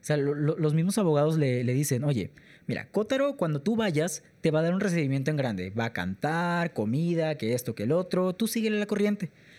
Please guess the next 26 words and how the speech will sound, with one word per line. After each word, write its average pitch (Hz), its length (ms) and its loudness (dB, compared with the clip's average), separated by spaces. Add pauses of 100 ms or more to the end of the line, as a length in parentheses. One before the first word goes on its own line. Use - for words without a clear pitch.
(160)
entrégale 131 420 0
el 147 80 2
dinero 170 440 2 (340)
y 180 80 0
ya 156 140 2
cuando 202 680 0
te 151 100 2
vayas, 202 300 2
pues, - 260 -6
no 147 220 0
digas 156 220 0
nada 143 160 0
más". 175 220 -2 (280)
Si 175 500 -2 (320)
Kotaro 320 380 0
te 247 120 -2
llega 160 200 0
a - 60 -6
preguntar, 135 600 -2 (640)
de 151 180 4
parte 147 380 0
de 175 140 -2
quién 160 340 0
viene 135 240 2
este 135 200 -2
dinero, 156 540 0